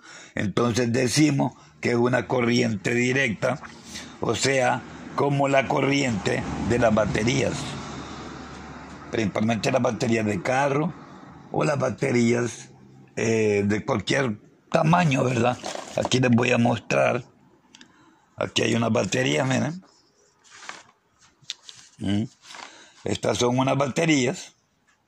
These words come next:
Y aquí les voy a mostrar el fusible que hemos hablado ahorita, que lo pusimos ahí.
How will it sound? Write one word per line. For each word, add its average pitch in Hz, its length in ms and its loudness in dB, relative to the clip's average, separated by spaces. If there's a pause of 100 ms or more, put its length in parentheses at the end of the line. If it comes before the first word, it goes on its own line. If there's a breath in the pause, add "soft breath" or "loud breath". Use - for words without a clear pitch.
(1500)
Y 190 440 2 (1120)
aquí 113 280 0
les 117 140 2
voy 117 180 2
a 120 80 0
mostrar 127 680 0
el 127 160 0
fusible 175 640 2 (800 loud breath)
que 117 160 0
hemos 120 220 2
hablado 127 360 4
ahorita, 127 500 0 (500 loud breath)
que 113 140 2
lo 104 200 0
pusimos 113 500 2
ahí. 131 420 2